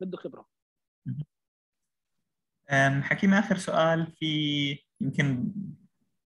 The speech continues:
Speaker 2: آه، عن تخصص الموليكيولار بيولوجي، إنه هل له علاقة بالكلينيكال باثولوجي ولا هم تخصصين منفصلات ولا؟
Speaker 1: لا، لا، لا، هالتخصص، هالتخصص.
Speaker 2: منفصل تمامًا.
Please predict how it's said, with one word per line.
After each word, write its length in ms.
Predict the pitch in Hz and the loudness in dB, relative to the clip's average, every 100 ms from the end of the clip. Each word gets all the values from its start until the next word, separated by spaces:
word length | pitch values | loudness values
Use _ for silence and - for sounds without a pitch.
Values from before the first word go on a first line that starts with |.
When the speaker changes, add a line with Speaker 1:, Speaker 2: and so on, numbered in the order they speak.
| - | -4
Speaker 2:
آه، 500 | 120 117 113 113 113 | 0 2 2 2 2
عن 400 | 110 123 135 131 | 2 2 2 0
تخصص 640 | 139 - 180 - 190 190 156 | -4 -4 -4 -2 -2 0 -2
الموليكيولار 1200 | 139 131 123 120 117 123 143 - 147 139 139 135 | 0 0 0 0 0 2 0 -4 -6 0 0 0
بيولوجي، 680 | 110 113 120 107 98 - _ 110 | -2 0 2 0 -4 -14 _ -4
إنه 160 | 107 | -2
هل 320 | 113 123 123 120 | 0 0 2 4
له 320 | 117 110 110 - | 4 2 0 -2
علاقة 460 | 113 120 120 127 | 2 2 2 0
بالكلينيكال 600 | 120 113 110 120 120 120 110 | 0 0 -4 -2 -2 -2 -4
باثولوجي 840 | 110 113 113 113 113 113 113 107 | -4 -2 -2 0 2 4 2 -2
ولا 560 | 90 - - 104 104 - _ _ _ _ 117 | -8 -14 -6 -4 -4 -6 _ _ _ _ 4
هم 120 | 113 | 4
تخصصين 680 | 110 - - - 113 107 | 2 -4 -8 -4 2 2
منفصلات 760 | 107 - 110 - 107 107 104 - | 2 0 -6 -2 0 0 -2 -4
ولا؟ 380 | 98 - 101 - _ _ _ - | -6 -6 -10 -14 _ _ _ 0
Speaker 1:
لا، 160 | 196 143 | 2 2
لا، 120 | 135 | -2
لا، 160 | 127 | -6
هالتخصص، 500 | 156 - 147 165 - | -6 -6 -6 -8 -8
هالتخصص. 640 | 135 - - 131 - - _ _ _ _ - | -12 -12 -14 -16 -20 -20 _ _ _ _ 0
Speaker 2:
منفصل 480 | 117 117 - - | 4 2 0 -14
تمامًا. 300 | - 95 98 | -10 -8 -8